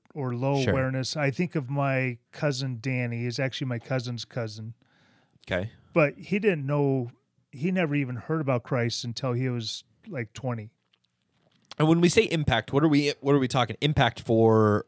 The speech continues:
Speaker 2: impact in, what, what, what sort of
Speaker 1: Impacting
Speaker 2: impact?
Speaker 1: of the world, their impact on the world.
Speaker 2: Okay.
Speaker 1: He had both almost zero awareness of, of God, but also a very negative impact on the world.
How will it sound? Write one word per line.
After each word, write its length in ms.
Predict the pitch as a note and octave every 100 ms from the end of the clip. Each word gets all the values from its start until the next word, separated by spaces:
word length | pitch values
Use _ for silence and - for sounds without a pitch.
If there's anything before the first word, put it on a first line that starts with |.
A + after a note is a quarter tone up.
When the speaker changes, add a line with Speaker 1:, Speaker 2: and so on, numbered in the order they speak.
| -
Speaker 2:
impact 460 | C3 B2+ A2+ - -
in, 640 | C#3 C3 B2+ A#2+ A#2 A2
what, 220 | A#2+ B2 -
what, 260 | B2 A#2 -
what 180 | E3+ C3
sort 200 | F3+ A#2+
of 60 |
Speaker 1:
Impacting 40 | E3
Speaker 2:
impact? 240 | D3+ -
Speaker 1:
of 60 | C3
the 60 |
world, 300 | C3 C3+ C3+ B2+
their 180 | C#3 D#3
impact 380 | C#3+ C#3 A#2+
on 120 | B2+ A#2+
the 60 |
world. 440 | A2+ A#2 A#2 A#2 A2
Speaker 2:
Okay. 300 | A2 G2+ G2+ G#2+ _ _ _ _ - _ _ - -
Speaker 1:
He 280 | - E3 E3+
had 560 | F3 D#3 D3 B2 - - _ _
both 380 | - D3+ D#3 - G#4+ - _ -
almost 460 | D3+ D3+ D3 - - _ _ -
zero 440 | A#2+ A#2+ D#3 F3 D3+
awareness 720 | B2+ B2+ C3+ D#3+ G#3+ - -
of, 180 | C3 -
of 240 | - D3
God, 400 | E3 D#3+ F3+ E3+ - _ _ _ _ _ _ _ _ _ _ _ _
but 140 | D#3
also 320 | D3 D#3+ D#3
a 80 | C#3
very 320 | A#2+ C#3+ C#3
negative 460 | A#2 C3 C#3+ C3 A#2+
impact 440 | C3 B2+ C3+ A#2+
on 120 | B2 A2+
the 40 |
world. 420 | A2 A2+ A#2+ D#3+